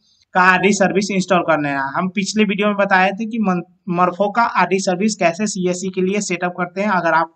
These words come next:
वो video नहीं देखे हैं तो सिंपल से आप वहाँ पे जाकर देख सकते हैं कि मर्फो का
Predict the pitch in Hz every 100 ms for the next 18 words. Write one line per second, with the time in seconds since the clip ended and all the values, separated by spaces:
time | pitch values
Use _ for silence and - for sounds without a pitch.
0 | 175 175 170 165 170 165 180 185 180 202
1 | 214 190 175 165 175 175 165 165 156 156
2 | 180 165 156 180 156 156 170 165 180 196
3 | 196 170 156 156 196 - _ _ _ _
4 | _ _ _ -